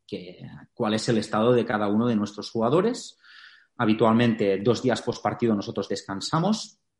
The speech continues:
Si el calendario o la jornada del primer equipo, que nosotros vamos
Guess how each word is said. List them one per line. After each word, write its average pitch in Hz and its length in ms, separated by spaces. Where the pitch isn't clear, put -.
Si 95 580
el 95 160
calendario 101 720
o 95 160
la 92 120
jornada 98 360
del 95 140
primer 92 240
equipo, 98 340
que 90 340
nosotros 92 480
vamos 95 320